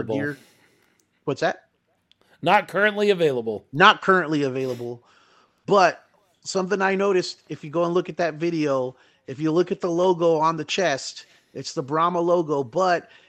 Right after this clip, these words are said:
Speaker 2: it has the black speckle like we've seen in the numbers and stuff
Speaker 1: Yes.
Speaker 2: on the logo. It has that,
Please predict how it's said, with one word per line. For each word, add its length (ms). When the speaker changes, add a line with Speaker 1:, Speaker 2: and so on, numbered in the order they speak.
Speaker 2:
it 140
has 300
the 80
black 400
speckle 560
like 180
we've 160
seen 220
in 80
the 60
numbers 500
and 100
stuff 240
Speaker 1:
Yes. 300
Speaker 2:
on 260
the 120
logo. 540
It 100
has 320
that, 280